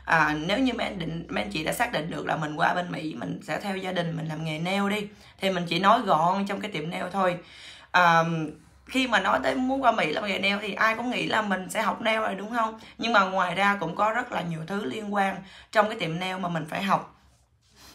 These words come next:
Còn các anh chị mà đi qua mà làm ngành nghề khác á, thì nó cũng đã có xác định cho mình là mình sẽ học cái gì liên quan tới cái ngành nghề chuyên môn của mình rồi.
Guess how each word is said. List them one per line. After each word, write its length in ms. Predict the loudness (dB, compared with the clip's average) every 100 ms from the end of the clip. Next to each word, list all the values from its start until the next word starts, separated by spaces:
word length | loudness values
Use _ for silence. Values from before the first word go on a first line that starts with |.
| 2
Còn 200 | 2 4
các 320 | 0 -2 -6
anh 200 | -4 0
chị 160 | 0 -2
mà 100 | -2
đi 120 | -2
qua 220 | 2 2
mà 120 | 2
làm 240 | 2 0 0
ngành 140 | -2
nghề 140 | -2
khác 300 | -2 0 2
á, 140 | 2 0 -4 -20 -10
thì 160 | -4 0
nó 180 | 4 4
cũng 420 | 2 -8 -6 -4
đã 360 | -4 -2 -2 0
có 460 | 0 2 2 0 -4
xác 260 | -4 -2
định 200 | 0 -2 -2
cho 120 | -4
mình 220 | -4 -4
là 100 | -6
mình 160 | -6 -6
sẽ 160 | -6
học 240 | -4 -4 -4
cái 100 | -8
gì 120 | -6
liên 240 | -6 -6 -6
quan 160 | -6
tới 120 | -8 -10
cái 80 | -10
ngành 180 | -8
nghề 160 | -6 -6
chuyên 200 | -6 -8
môn 200 | -6 -6
của 100 | -6
mình 180 | -8 -6
rồi. 260 | 0 0